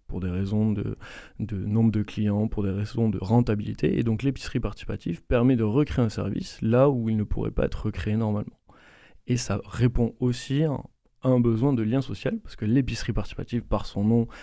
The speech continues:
mais aussi par son fonctionnement, crée du lien social dans la commune, crée du lien social autour du projet.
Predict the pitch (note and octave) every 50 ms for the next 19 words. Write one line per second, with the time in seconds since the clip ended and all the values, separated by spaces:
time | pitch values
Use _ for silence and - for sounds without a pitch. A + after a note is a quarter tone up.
0 | - - - A2 G#2 G#2 - - C#3 B2 A2+ G2 - - G#2+ F#2+ - C3 B2+ B2
1 | - G#2+ G#2 G#2 A2 B2 D#3+ F#3+ - - - - - - - - - D#3 D#3 C#3+
2 | B2+ B2+ B2 A#2 - - G2+ - - B2 A#2 A2+ G#2 G2 F#2+ F#2+ - G#2 G#2+ A#2
3 | C#3+ C#3+ - - - - D3 C3+ A#2 A2+ G#2+ A#2 A#2 - - A2+ - - A#2 G#2
4 | - - - C3 C3 - - B2+ A2 A2 - - - F#2+ G#2+ -